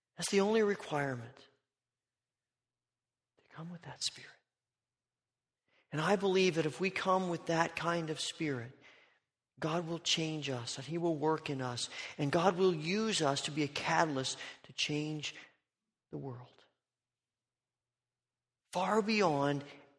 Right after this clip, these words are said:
anything any of us could ever dream or imagine.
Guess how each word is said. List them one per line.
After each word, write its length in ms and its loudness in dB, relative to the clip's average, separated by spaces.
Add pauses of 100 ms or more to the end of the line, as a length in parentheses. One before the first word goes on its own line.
anything 680 2 (300)
any 280 6
of 100 -4
us 260 -4 (340)
could 120 -12
ever 140 -10
dream 340 -8
or 80 -8
imagine. 460 -12